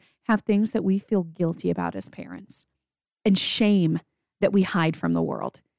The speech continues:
Shame that keeps us from being the best parents that we can be. And so we're gonna explore that. And I'm gonna share some steps that I think can help us move forward, that I'm working on myself.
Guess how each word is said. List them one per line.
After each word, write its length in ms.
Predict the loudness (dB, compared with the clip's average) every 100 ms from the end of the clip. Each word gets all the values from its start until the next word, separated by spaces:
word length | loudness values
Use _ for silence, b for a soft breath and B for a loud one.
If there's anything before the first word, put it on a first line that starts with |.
| _ -4
Shame 540 | 2 4 6 6 6
that 200 | 2 -2
keeps 420 | 0 2 2 2
us 220 | 2 0
from 240 | 0 2 2
being 380 | 4 4 4 2
the 100 | 2
best 500 | 2 0 0 -6 -10
parents 500 | -6 -2 0 0 -2
that 120 | -4
we 140 | -6
can 180 | 0 2
be. 240 | 2 0 0
And 160 | 2
so 80 | 2
we're 160 | 2 2
gonna 240 | 4 4
explore 460 | 0 -4 -6 -2 0
that. 260 | 2 0 -4 _ _ _ _ _ _ _
And 100 | 0
I'm 240 | 4 2 4
gonna 180 | 2 2
share 220 | 0 -2
some 200 | -2 -2
steps 800 | -2 -4 0 2 2 0 -4 -10 b b _ 0
that 160 | 2
I 140 | 2 0
think 260 | 0 -2 -2
can 100 | -2
help 180 | 0
us 200 | 0 -2
move 160 | 0 -2
forward, 360 | -2 -2 -2 0
that 140 | 2
I'm 240 | 4 2 2
working 320 | 0 -2 -2
on 140 | -2
myself. 500 | -2 -4 -6 -8 -16